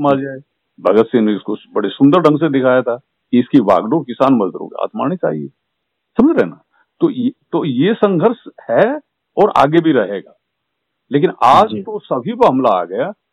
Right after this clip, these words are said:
Speaker 1: इसलिए तीन काले कानूनों के खिलाफ, बिजली बिल के खिलाफ है, इसलिए ये होली और दिवाली का सवाल यहाँ आ जाता है।
Speaker 2: हाँ जी कॉमरेड, बहुत सारी, अ, बातें हैं जिस पे बहुत, अ, कई व्यू हैं, अ, बहुत, अ, पूरे देश के स्तर पर,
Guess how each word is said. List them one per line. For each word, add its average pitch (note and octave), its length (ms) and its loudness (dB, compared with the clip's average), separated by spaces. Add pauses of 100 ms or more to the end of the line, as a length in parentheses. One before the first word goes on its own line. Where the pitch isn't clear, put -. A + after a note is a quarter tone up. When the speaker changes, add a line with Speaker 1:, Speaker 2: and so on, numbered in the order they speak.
Speaker 1:
इसलिए F#3+ 360 -4
तीन C#3+ 280 2
काले G2+ 240 -2
कानूनों F#2 440 -8
के - 160 -20
खिलाफ, C3 280 -6
बिजली F2+ 360 -10
बिल - 80 -20
के - 160 -20
खिलाफ F#2 400 -6
है, F#3+ 160 0 (440)
इसलिए D3+ 600 4
ये G#2+ 60 2
होली A2+ 340 4
और C#3+ 180 4
दिवाली B2 360 2
का A#2+ 140 2
सवाल G#2+ 440 -2
यहाँ G#2 140 0
आ - 20 -2
जाता - 300 -12
है। - 60 -10 (600)
Speaker 2:
हाँ G#2 220 -6
जी A2+ 160 -4
कॉमरेड, C3 460 2
बहुत C3 360 2
सारी, D3 420 2
अ, B2+ 140 0
बातें B2 380 0
हैं C#3+ 160 2
जिस C3 140 -2
पे D3 140 0
बहुत, B2+ 400 0
अ, B2 180 2
कई D#3 400 2
व्यू D3+ 260 6
हैं, D3 340 2
अ, C#3 180 -2
बहुत, B2+ 440 -4
अ, B2 140 -4
पूरे C3 200 2
देश C3 300 4
के - 120 2
स्तर B2+ 260 0
पर, C3+ 180 -6